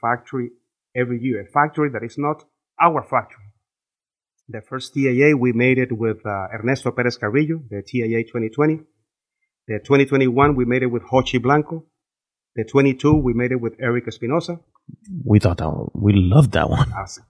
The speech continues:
Speaker 1: great cigar, for sure. And, uh, this one is made with, uh, Aganorsa. So that's the idea. We, we want the people to get more familiar with, uh,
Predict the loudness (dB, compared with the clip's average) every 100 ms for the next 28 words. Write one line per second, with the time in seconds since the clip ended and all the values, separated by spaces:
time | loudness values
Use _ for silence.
0 | _ -2 -2 -4 -4 -2 -2 -4 _ -18
1 | -12 -4 -2 -4 -6 -4 -2 -2 -2 0
2 | 2 2 0 0 -2 -4 -4 -4 -4 -4
3 | -4 -4 -6 -4 -2 4 4 4 -2 -12
4 | _ -6 -2 2 4 4 2 -2 0 0
5 | 0 -2 -6 -10 -12 _ _ _ 0 0
6 | 2 2 0 -2 -2 -2 -8 -10 -6 -2
7 | 0 -2 -4 -2 0 0 -2 -2 -2 -2
8 | -2 -2 -2